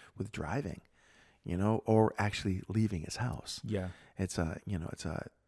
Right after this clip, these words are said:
Speaker 1: tough slog for him to get up and down his steps. And it's like, yeah, I'm, I'm looking at that and remembering for myself, as you should be too.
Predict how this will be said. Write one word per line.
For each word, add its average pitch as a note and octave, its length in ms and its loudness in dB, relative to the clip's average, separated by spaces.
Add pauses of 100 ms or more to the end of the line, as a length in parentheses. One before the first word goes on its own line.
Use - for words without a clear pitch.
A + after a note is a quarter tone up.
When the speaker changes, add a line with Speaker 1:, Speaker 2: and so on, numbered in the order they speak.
(140)
Speaker 1:
tough A2+ 260 -4
slog G2 360 -2
for - 80 -8
him D#2+ 160 -4
to - 80 -6
get - 100 -6
up F2+ 120 -6
and F2 100 -6
down D#2+ 160 -4
his E2 100 -8
steps. - 420 -8
And D#2+ 120 -6
it's - 140 -10
like, - 160 -10 (360)
yeah, A2+ 220 4 (100)
I'm, B2+ 140 6
I'm D3+ 100 4
looking D#3 240 8
at A2+ 100 4
that G#2+ 240 6
and G#2 220 -2
remembering G#2+ 640 0
for - 180 -6
myself, - 560 -6 (180)
as B2+ 220 4
you C#3+ 80 2
should D3 200 2
be - 120 0
too. G2+ 280 4